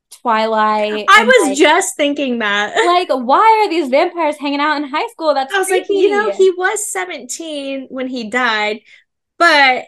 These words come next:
Speaker 1: But now
Speaker 2: he
Speaker 1: he's
Speaker 2: was, like,
Speaker 1: a hundred.
Speaker 2: a hundred something.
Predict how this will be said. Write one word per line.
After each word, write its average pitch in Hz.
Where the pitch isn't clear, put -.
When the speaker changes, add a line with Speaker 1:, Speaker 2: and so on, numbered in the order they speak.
Speaker 1:
But 349
now 349
Speaker 2:
he 320
Speaker 1:
he's 339
Speaker 2:
was, 330
like, 294
Speaker 1:
a 311
hundred. 277
Speaker 2:
a -
hundred 294
something. 226